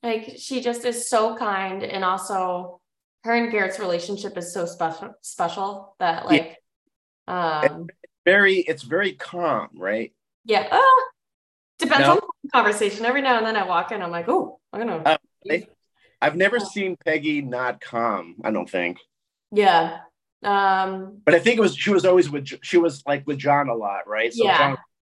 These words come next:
Speaker 2: more intense of the two. So, uh, but yeah, okay. And you don't have to answer the question of who you like the least.
Speaker 1: I mean, there's nobody that I like the least. That's the thing. I'm like, I don't even know what that would be.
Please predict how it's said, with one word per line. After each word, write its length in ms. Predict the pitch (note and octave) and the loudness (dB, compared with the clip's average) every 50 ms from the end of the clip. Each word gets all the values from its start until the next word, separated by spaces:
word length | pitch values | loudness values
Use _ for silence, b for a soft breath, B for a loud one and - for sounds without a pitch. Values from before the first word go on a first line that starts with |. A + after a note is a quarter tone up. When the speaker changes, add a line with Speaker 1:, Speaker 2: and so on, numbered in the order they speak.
| _ _ | _ _
Speaker 2:
more 160 | - C3+ B2+ B2 | -4 -4 -4 -4
intense 380 | A#2+ - - B2+ A#2+ A#2 - C3+ | -6 -8 -10 -12 -12 -12 -12 -14
of 100 | B2 G#2+ | -14 -14
the 40 | A2+ | -12
two. 360 | - - C#3 C#3+ C#3+ C#3+ C#3 b b b b b b b b b b b _ _ _ _ _ | -6 -2 0 0 0 -2 -4 b b b b b b b b b b b _ _ _ _ _
So, 520 | - - A2+ B2+ C3 B2+ A#2+ A#2 - _ _ _ _ _ _ _ _ _ | 0 4 6 8 8 8 6 4 2 _ _ _ _ _ _ _ _ _
uh, 120 | - C#3 C#3 | 0 0 0
but 440 | C#3 C#3 - D3 C#3+ C3+ C3+ C3 - | 0 0 2 2 4 4 2 2 2
yeah, 280 | D#3 D#3 B2+ G#2 G2+ - | 2 2 2 2 0 0
okay. 380 | E3 F#3 - E3 B2 A2+ A2 _ _ _ - | -2 0 0 0 -2 -2 -4 _ _ _ -2
And 160 | D#3+ E3+ F#3+ F#3+ | 0 0 0 2
you 60 | A3 | 2
don't 120 | A#3 A3 E3 | 2 2 2
have 160 | F3 E3+ E3+ | 2 0 -2
to 80 | - C#3+ | -4 -6
answer 240 | C#3 C#3 C3+ C3+ | -8 -8 -10 -10
the 100 | C3 A#2 | -12 -12
question 360 | A2+ - - B2 A#2 - A#2+ A#2 | -8 -2 -2 -2 -2 -2 -4 -6
of 100 | A2+ A2 | -6 -6
who 140 | - B2+ | -6 -6
you 120 | A#2+ A#2 A#2 | -4 -2 0
like 160 | A2+ A2 G#2 | 0 0 -2
the 80 | - G2+ | -4 -4
least. 440 | G2+ G2+ G2 G2+ G#2 - - _ _ _ - - | -2 -2 -2 -2 -4 -6 -8 _ _ _ -10 2
Speaker 1:
I 80 | D4 | 4
mean, 180 | D#4+ - C5 C5 | 8 8 8 8
there's 220 | E4 D#4+ A#3+ B3+ | 6 4 -2 -2
nobody 500 | C#4+ C4+ C#4+ E4 A4 - F#4+ A#3+ B3+ A#3+ | 0 4 4 6 6 6 6 4 4 4
that 140 | A#3+ A3 G#3+ | 4 4 2
I 100 | G#3 G3+ | 2 2
like 240 | G3+ G#3 G#3 G#3 - | 2 2 0 0 -2
the 80 | G#3 | -4
least. 480 | F#3+ G#3+ C4 B3+ A3 A3 - - - _ | -4 -2 -2 -2 -4 -6 -10 -14 -6 _
That's 220 | - A3+ A#3+ A3+ | 0 0 0 -2
the 80 | - A3 | -6 -6
thing. 240 | A3+ B3+ B3 G#3 F#3+ | -2 -2 0 0 -2
I'm 100 | F#3 F#3 | -6 -8
like, 220 | F#3 F3+ E3+ - - - - _ _ _ _ _ _ _ _ | -10 -10 -10 -12 -14 -18 -20 _ _ _ _ _ _ _ _
I 60 | B3 C4 | -4 -2
don't 80 | D#4+ C4+ | 0 0
even 120 | B3+ B3+ | 0 2
know 120 | C4 A#3+ | 4 4
what 100 | A#3 A3+ | 2 2
that 140 | A#3 A#3 G3+ | 2 0 -2
would 160 | G3 G3 F3+ | -2 -6 -8
be. 500 | - A3 A3+ D4 - - - - - - | -6 -6 -4 -4 -4 -6 -10 -12 -14 -18